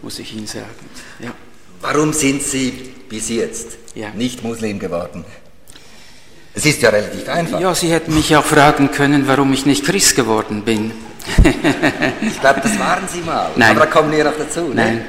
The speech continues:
Speaker 1: nein, nein.
Speaker 2: Also kommen wir noch dazu.
Speaker 1: Äh, ich war natürlich Christ von der Erziehung her. Ich bin in einer Täuferfamilie aufgewachsen und, äh, wir sind religiös streng erzogen worden, aber,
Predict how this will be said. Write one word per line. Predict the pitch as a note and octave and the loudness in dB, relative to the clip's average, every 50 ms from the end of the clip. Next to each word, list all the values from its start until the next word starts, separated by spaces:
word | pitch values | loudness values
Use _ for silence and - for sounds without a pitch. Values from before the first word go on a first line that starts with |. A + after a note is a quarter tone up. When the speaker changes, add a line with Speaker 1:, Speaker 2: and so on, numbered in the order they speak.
| - - | -6 -4
Speaker 1:
nein, | A#2 A2+ A2+ A2+ | -2 -2 0 2
nein. | A2+ | 2
Speaker 2:
Also | C3 C3 B2+ | 2 2 2
kommen | - - C3 B2+ B2+ | 0 0 0 0 0
wir | B2+ A#2+ | 0 0
noch | A2+ A2 A2+ - | 0 -2 -4 -6
dazu. | - - - - | -8 -8 -2 2
Speaker 1:
Äh, | C#3+ C3+ B2+ B2+ B2+ B2+ B2 C3 - - C#3 | 4 6 8 8 8 6 6 2 0 -2 0
ich | - - C3+ - - | 2 2 0 2 2
war | C#3 B2+ B2 B2+ | 2 2 4 4
natürlich | B2+ A#2+ - - B2+ A#2+ A#2+ A#2 - | 2 2 4 4 2 2 2 0 -2
Christ | - - C3+ C3 - - - | -4 -2 0 0 0 0 0
von | - B2 A2+ | 0 0 0
der | A2 A2+ G#2+ | 0 0 -2
Erziehung | G#2 - - - - D3 D3 D3 D3 C#3 A#2+ | -2 -2 -2 0 2 2 2 2 2 0 0
her. | G#2 G2+ F#2 F#2 F#2+ - - - - - - - - - - - - - - - - - - | -2 -2 -4 -4 -6 -8 -12 -14 -16 -18 -20 -20 -20 -20 -20 -20 -20 -20 -20 -20 -20 -20 -16
Ich | - | -4
bin | - C3 A#2 A#2 | 0 0 2 2
in | A2+ A2 | 2 2
einer | A2 G#2 G#2+ A2 - | 2 0 0 -2 -2
Täuferfamilie | - A#2+ B2+ C3 B2+ - - - - C3+ B2+ C3+ C3+ C3 B2+ A2+ G#2+ A2 A2 - - - - - - - - - - - - - - - | 0 2 2 2 0 -2 -4 -4 -2 -2 0 2 2 2 0 0 -2 -4 -6 -8 -14 -18 -18 -18 -20 -20 -20 -20 -20 -20 -20 -20 -8 -6
aufgewachsen | D3 D3 - - - D3 D3 D#3 D3 - - - - - A2 G#2 A2+ - - - - - - - - - - - - - | -4 -4 -4 -4 -6 -4 -2 -4 -4 -4 -4 -4 -4 -2 -4 -6 -6 -10 -14 -18 -18 -18 -18 -18 -18 -18 -18 -20 -18 -10
und, | - B2+ A#2+ A#2 A2+ A2 A2 A2+ A2 A#2 | -6 -4 -2 -2 -2 -2 -4 -6 -4 -2
äh, | A#2 A2 A2 A2 A2 G#2+ G#2+ G#2+ A2 A#2+ - - - - - - E2+ E2+ F2+ | -2 0 0 0 -2 -4 -4 -6 -10 -12 -16 -18 -18 -18 -18 -18 -18 -16 -10
wir | - A#2+ | -6 -4
sind | A2+ - C3+ C3+ C3 B2+ B2+ | -2 2 4 4 2 2 2
religiös | C3 B2+ A#2+ A2+ A2 A#2 A#2 A#2 - | 0 0 0 0 -2 -2 -2 0 0
streng | - - - - C3+ D3+ C#3+ B2 G#2+ G#2 - - - - - - - - - - - - - - - - - - - - - - | -2 -2 -2 -2 -2 -2 -2 -2 -4 -6 -8 -12 -16 -18 -20 -20 -20 -20 -20 -20 -20 -20 -20 -20 -20 -20 -20 -20 -20 -10 -4 -2
erzogen | C3 B2+ - - B2 B2 A#2+ A#2 C3 B2 A2+ | -2 0 0 2 2 2 4 2 0 -2 0
worden, | A#2+ C3 D3 C#3 A#2 - - A#2 G#2+ G#2 G#2 G#2 - - - - - - - - - - - | 0 0 0 0 -2 -4 -4 -4 -4 -4 -4 -6 -10 -12 -12 -12 -12 -14 -14 -16 -10 -2 0
aber, | C3 B2 B2 A#2+ - - B2+ | 2 2 2 0 0 0 -2